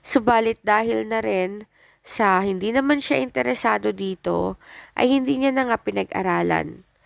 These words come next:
Nanghihinayang tuloy siya dahil kung alam niya lang na gagawin ni Farah ang lahat upang maagaw sa kanya ang lahat, ay dapat pinag-aralan niya na pala ito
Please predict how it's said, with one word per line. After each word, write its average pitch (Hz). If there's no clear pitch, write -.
Nanghihinayang 294
tuloy 220
siya 202
dahil 196
kung 190
alam 190
niya 262
lang 214
na 202
gagawin 269
ni 285
Farah 220
ang 214
lahat 202
upang 202
maagaw 196
sa -
kanya 190
ang 196
lahat, 208
ay 269
dapat 269
pinag-aralan 190
niya 185
na 180
pala 175
ito 185